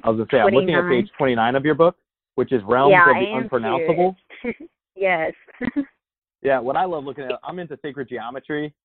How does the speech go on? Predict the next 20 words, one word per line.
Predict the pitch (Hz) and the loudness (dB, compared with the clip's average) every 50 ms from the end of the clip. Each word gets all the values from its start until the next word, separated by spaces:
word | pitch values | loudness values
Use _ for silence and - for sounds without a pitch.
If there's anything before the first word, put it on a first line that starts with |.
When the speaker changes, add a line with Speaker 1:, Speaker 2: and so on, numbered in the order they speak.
| _ _ - | _ _ -8
Speaker 1:
and | 117 120 | -6 -4
I | 117 117 | -2 -2
like | 117 117 120 123 127 139 135 _ _ _ _ _ _ _ - | -2 -2 -2 0 -2 -2 -4 _ _ _ _ _ _ _ -8
the | 123 110 - - | -8 -8 -4 -2
shapes | 131 117 127 135 - _ - | 0 2 2 0 -2 _ -2
of, | 127 117 113 110 104 - - | 0 0 0 -2 -4 -4 2
of | 113 117 117 113 | 2 4 4 4
this | 107 123 120 _ | 4 2 2 _
particular | - 131 107 - - 123 - - 123 120 117 113 110 110 - _ _ _ _ _ - | 2 2 2 4 2 2 2 4 4 4 4 4 2 -2 -6 _ _ _ _ _ -4
image | 113 120 123 127 131 127 - - | 0 2 6 6 6 4 4 2
that | 123 | 2
I'm | 113 117 | 2 2
looking | 127 123 - - 127 127 | 2 0 0 0 0 0
at. | 135 135 - - | 0 -2 -2 -2
This, | 107 101 - _ _ _ _ _ _ _ _ _ _ _ _ _ _ - | -2 -4 -4 _ _ _ _ _ _ _ _ _ _ _ _ _ _ -4
it's | - - | 0 2
incredible. | 127 110 - 143 143 156 143 113 175 - _ _ _ _ - | 2 4 6 6 4 4 4 2 -4 -8 _ _ _ _ -10
And | 107 107 110 | -8 -6 -4
I | 110 110 107 | -4 -4 -4
think | - - 131 123 | -4 -4 -4 -4